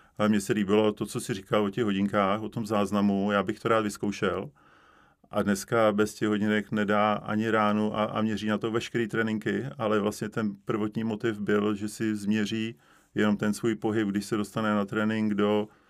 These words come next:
do Austrálie, na Nový Zéland, eh, a, a ve finále u nich skončí a dneska myslím, že s nima i spí.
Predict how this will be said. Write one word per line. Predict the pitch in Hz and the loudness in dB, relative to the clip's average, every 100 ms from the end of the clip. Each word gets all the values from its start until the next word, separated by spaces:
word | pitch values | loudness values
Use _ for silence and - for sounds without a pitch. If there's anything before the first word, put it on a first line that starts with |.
| _ - | _ -4
do | 98 101 | 0 2
Austrálie, | 117 - 110 107 104 | 0 4 6 6 6
na | 101 | 4
Nový | 104 113 | 2 2
Zéland, | 107 104 101 101 101 113 | 4 4 6 4 0 2
eh, | 107 104 104 _ _ _ _ - | 2 2 0 _ _ _ _ -6
a, | 110 - - - | -4 -4 -8 -6
a | 104 | -4
ve | 98 | -2
finále | 110 107 101 107 | -2 0 0 0
u | 110 | -2
nich | 107 | -6
skončí | - 107 - | -4 -4 -2
a | 107 | -2
dneska | 101 - 110 | -2 -4 -6
myslím, | 107 110 | -6 -4
že | 107 | -4
s | - | -4
nima | 107 | -6
i | 107 | -6
spí. | - - 113 | -12 -14 -14